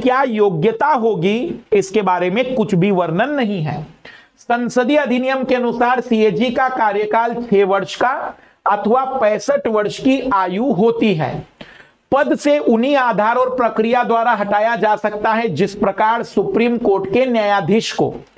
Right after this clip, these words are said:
देखो भाई, सीएजी क्या है ना, Auditor General है,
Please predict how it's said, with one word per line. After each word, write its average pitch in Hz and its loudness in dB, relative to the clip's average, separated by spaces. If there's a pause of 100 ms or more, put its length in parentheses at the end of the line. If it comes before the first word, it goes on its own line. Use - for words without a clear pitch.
(420)
देखो 160 2
भाई, 214 0
सीएजी 151 2
क्या 190 0
है 160 -4
ना, 185 -2 (160)
Auditor 160 0
General 151 0
है, 156 -6